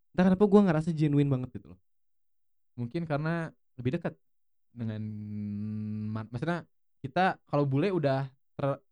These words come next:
Speaker 2: udah
Speaker 1: <clears throat>
Speaker 2: terpapar terus gitu ya dulu.
Speaker 1: Iya, iya, iya, gitu lah
Speaker 2: Jadi
Speaker 1: ya,
Speaker 2: kita udah
Speaker 1: gitu.
Speaker 2: kayak, ya.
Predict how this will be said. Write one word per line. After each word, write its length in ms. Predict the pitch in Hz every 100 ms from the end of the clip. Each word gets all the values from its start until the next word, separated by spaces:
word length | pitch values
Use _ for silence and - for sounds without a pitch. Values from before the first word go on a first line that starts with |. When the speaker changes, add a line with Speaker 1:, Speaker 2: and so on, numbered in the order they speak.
| 127 _
Speaker 2:
udah 240 | 151 147 139
Speaker 1:
<clears throat> 100 | 175
Speaker 2:
terpapar 380 | 135 143 147
terus 180 | 156 185
gitu 140 | 165 110
ya 120 | 107
dulu. 180 | 101 92 _ 101
Speaker 1:
Iya, 100 | 107
iya, 140 | 156 143 139 135
iya, 100 | 143
gitu 220 | 139 139 160
lah 120 | 127
Speaker 2:
Jadi 100 | 113
Speaker 1:
ya, 80 | 170
Speaker 2:
kita 120 | 202
udah 140 | 170
Speaker 1:
gitu. 80 | -
Speaker 2:
kayak, 160 | 120 104 -
ya. 200 | 107